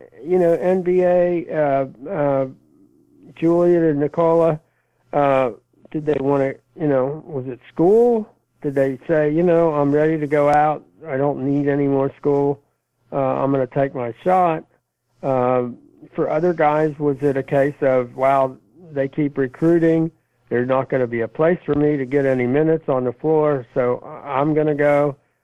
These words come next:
Uh, you had, uh, you know,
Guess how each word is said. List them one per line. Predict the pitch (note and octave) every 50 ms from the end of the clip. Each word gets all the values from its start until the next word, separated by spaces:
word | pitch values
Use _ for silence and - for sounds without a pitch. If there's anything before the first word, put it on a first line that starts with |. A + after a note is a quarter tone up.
| _ _ _ _ -
Uh, | A#2+ A#2+ B2 B2 A#2 A#2+ A#2+ A#2 A#2+ - - _ _ _ _ _ -
you | D#3+ C#3+ C#3 C3+
had, | B2+ C#3 C#3+ C#3 C3+ C3+ C3+ B2+
uh, | B2+ B2 A#2+ A#2+ A#2+ B2 - - _ _ - - - - - - - -
you | C#3+ C3+
know, | C3 B2+ C3 C3+ C3